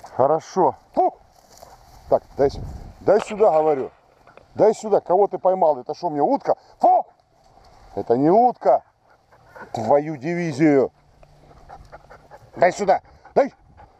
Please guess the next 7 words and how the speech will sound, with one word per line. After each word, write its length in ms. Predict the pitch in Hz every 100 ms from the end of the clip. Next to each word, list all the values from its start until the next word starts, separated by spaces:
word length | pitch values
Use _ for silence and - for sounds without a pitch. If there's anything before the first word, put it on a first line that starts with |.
| - - _ _
Дай. 560 | 104 135 185 233 214 - _ _ _ _ _ _ -
Дай. 560 | 104 101 95 104 117 _ _ _ _ _ _ - _ - - - -
Умбра. 340 | 147 131 104 - _ _ _ _ _ -
Умбра, 300 | 185 156 160
ругать 400 | 190 180 180 160
буду. 280 | 175 156
Дай. 520 | 127 185 208 208 196